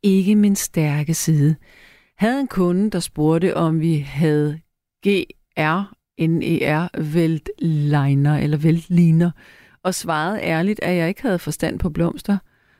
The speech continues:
G R N E R Veltliner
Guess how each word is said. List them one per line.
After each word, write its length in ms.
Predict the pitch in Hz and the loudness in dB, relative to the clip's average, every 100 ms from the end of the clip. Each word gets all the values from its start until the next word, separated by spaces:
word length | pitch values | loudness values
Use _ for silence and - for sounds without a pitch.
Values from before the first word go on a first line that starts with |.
| _ _ _ _ 233 | _ _ _ _ -2
G 20 | 233 - | -2 0
R 360 | 180 185 208 - _ _ 185 | 0 0 -4 -10 _ _ 0
N 100 | 190 | 2
E 300 | 190 175 180 | 2 2 0
R 40 | 208 175 | -2 -2
Veltliner 720 | 185 185 180 196 190 208 220 | 0 0 2 4 6 4 2